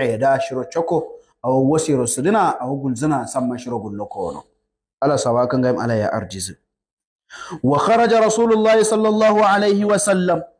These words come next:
Da yi kan gayam ala ya cilo. Fi ma balagani Ibn Hisham ya suro a wado wuro hawar ro gumsina idin.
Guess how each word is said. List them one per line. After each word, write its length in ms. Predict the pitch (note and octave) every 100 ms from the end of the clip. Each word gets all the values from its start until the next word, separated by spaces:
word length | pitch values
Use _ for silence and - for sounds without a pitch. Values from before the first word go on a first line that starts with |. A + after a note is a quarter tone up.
| _ _ _
Da 100 | C3
yi 180 | G#3 A3
kan 180 | A#3+ A3
gayam 200 | A#3 A3
ala 180 | A3 A3
ya 80 | G3
cilo. 540 | - G#3 G#3+ F#3 C3 - _ _
Fi 240 | - C#3+ E3
ma 200 | F3+ G3
balagani 640 | G3 G#3+ A3 G#3+ G#3+ G#3+
Ibn 180 | G#3 G3+
Hisham 320 | F#3 F#3 G#3+ G3
ya 80 |
suro 720 | E3 - - - - - A3 A3+
a 140 | G#3
wado 220 | G3+ G#3 G3+
wuro 180 | G#3 G3
hawar 260 | F#3 G#3
ro 100 | F#3+
gumsina 560 | E3 G3 F#3 G#3 G#3+ F#3
idin. 300 | C4+ C#4